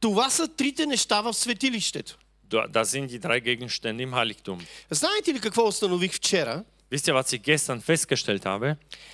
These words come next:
Speaker 1: А, строителите, а, аз съм много години строител, но сега разбрах.
Speaker 2: Ich war lange Zeit Bauarbeiter, aber jetzt habe ich erfahren, die
Speaker 1: Знаете ли,
Speaker 2: Bauarbeiter,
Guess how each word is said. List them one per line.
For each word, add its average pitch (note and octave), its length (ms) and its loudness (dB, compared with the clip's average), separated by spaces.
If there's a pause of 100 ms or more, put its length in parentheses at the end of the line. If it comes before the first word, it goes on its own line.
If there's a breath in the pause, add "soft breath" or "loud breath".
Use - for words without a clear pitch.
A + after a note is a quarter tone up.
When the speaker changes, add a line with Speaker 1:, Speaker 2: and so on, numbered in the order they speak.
(420 loud breath)
Speaker 1:
А, D#3 300 0
строителите, A#3+ 1000 0 (100)
а, E3 320 2 (680)
аз E3+ 200 -2
съм E3 120 2
много F3 280 2
години D#3+ 300 0
строител, G3 460 0
но D3+ 100 0
сега F#3 280 2
разбрах. D#3+ 520 -2 (380 soft breath)
Speaker 2:
Ich A2+ 120 -2
war B2+ 140 8
lange D3+ 340 4
Zeit B2 280 0
Bauarbeiter, B2+ 880 2
aber A2 220 0
jetzt D#3+ 220 2
habe C#3 140 0
ich C3 100 -2
erfahren, F3 400 0 (480 loud breath)
die A#2+ 40 -2
Speaker 1:
Знаете - 380 4
ли, - 140 4
Speaker 2:
Bauarbeiter, F3 140 -2